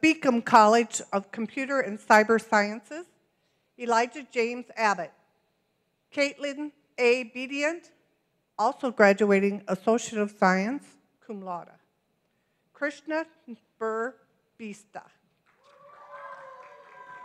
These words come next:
Taylor A. Blenner.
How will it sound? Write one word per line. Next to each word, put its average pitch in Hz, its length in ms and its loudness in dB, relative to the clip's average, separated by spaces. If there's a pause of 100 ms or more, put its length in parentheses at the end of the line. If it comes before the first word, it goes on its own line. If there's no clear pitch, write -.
(1000)
Taylor 285 540 0
A. 254 340 0
Blenner. 202 500 -2